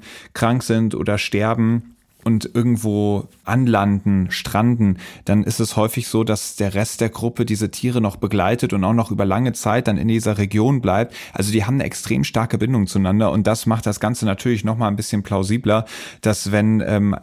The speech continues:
eine Mutter nicht nur ihre Flosse, sondern eben auch ihr Kind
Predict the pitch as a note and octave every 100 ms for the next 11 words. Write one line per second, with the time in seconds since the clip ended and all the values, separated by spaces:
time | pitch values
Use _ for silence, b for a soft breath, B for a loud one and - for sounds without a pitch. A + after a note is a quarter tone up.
0 | G#1 A1 - - - G#2 G#2+ G#2 A#2+ C3
1 | B2 A#2+ A2 - G#2+ G2 - A2+ A#2+ A2
2 | G2+ A2+ A2 D#2 G#2 - G2+ - C3 B2+
3 | F#2+